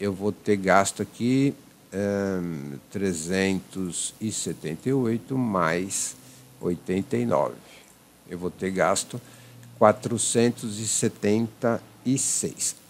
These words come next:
Entretanto, essa jogada de cento e quarenta e quatro eu ganhei, tá? Então, como é que fica o saldo aqui?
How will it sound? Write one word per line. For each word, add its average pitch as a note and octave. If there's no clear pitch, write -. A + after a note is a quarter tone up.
Entretanto, F3
essa G3+
jogada A#2
de G2+
cento D#3+
e -
quarenta A2
e F2+
quatro G#2+
eu F#2+
ganhei, B2
tá? C#3
Então, C3+
como C3
é D3+
que D#3+
fica D#3
o C#3
saldo B2+
aqui? G#2+